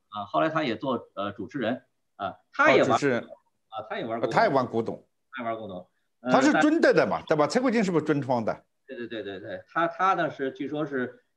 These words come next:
Speaker 1: 呃，是，是这个赵忠祥影响了他啊，玩了古董啊，呃，但是他比较谦虚，<laughs> 他比较谦虚。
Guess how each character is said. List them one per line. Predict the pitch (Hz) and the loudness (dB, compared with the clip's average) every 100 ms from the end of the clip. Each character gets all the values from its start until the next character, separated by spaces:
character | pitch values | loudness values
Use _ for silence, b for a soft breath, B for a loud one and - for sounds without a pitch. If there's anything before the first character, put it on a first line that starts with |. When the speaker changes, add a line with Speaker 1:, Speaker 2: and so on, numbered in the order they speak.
| _ | _
Speaker 1:
呃， | 110 113 113 110 107 107 107 107 104 101 92 - - | -6 -4 -2 -2 0 0 0 -2 -4 -6 -8 -12 -16
是， | - 117 | -14 -10
是 | 104 120 110 | -10 -8 -10
这 | 98 | -8
个 | 101 | -8
赵 | 120 120 | -4 -4
忠 | 139 | -4
祥 | 175 110 131 | -6 -4 -4
影 | 101 117 | -4 -6
响 | 87 | -8
了 | 82 | -10
他 | 92 95 - | -10 -12 -12
啊， | 85 | -16
玩 | 82 90 | -10 -10
了 | |
古 | 90 90 | -10 -12
董 | - - _ | -14 -18 _
啊， | 78 78 _ _ _ _ | -20 -20 _ _ _ _
呃， | 76 76 76 - - - - _ _ - | -18 -16 -16 -18 -20 -20 -20 _ _ -6
但 | 120 | -4
是 | 123 | -4
他 | |
比 | 123 113 | -6 -8
较 | |
谦 | 92 98 90 | -10 -14 -12
虚， | 90 - - 156 | -12 -14 0 2
<laughs> | - - | 2 2
他 | 180 | -2
比 | 143 | 0
较 | - | 0
谦 | - - - | -2 -2 -2
虚。 | 208 - - - | -4 -10 -8 -8